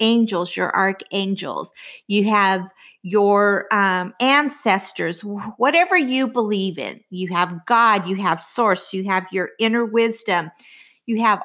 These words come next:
all of these faculties, all of these, um, people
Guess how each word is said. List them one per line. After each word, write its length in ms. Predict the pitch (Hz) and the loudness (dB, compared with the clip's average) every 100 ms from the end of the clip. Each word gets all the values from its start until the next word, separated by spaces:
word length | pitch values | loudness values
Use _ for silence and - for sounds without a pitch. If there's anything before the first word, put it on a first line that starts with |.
| - | 4
all 200 | 247 311 | 4 4
of 120 | 302 | 0
these 240 | 247 220 | -2 -6
faculties, 800 | - 220 214 220 226 196 - 180 - | -6 0 0 -2 -6 -8 -6 -8 0
all 220 | 208 240 | 2 2
of 240 | 262 226 208 | 0 -2 -6
these, 460 | 202 185 185 - - | -6 -8 -12 -16 -10
um, 500 | 196 180 185 214 220 _ - | -8 -8 -10 -16 -20 _ -10
people 640 | - 262 254 185 180 - | -4 -4 -2 0 0 -4